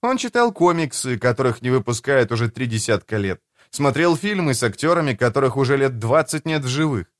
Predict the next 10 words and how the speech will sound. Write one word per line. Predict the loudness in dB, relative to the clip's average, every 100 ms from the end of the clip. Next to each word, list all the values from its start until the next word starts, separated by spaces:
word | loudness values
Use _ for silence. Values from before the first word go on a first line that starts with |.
| _ _ _
Он | 0 2
был | 2 2
входными | 2 0 2 -2 0
воротами | 2 2 2 0 -4
для | 0 0
нескончаемого | 0 -2 -2 -2 0 0 0 0 -2
праздника | 2 2 2 -2 -2
и | 0
радости | 2 0 -2 -6 -8
прошлого, | -2 2 2 0 -4 -6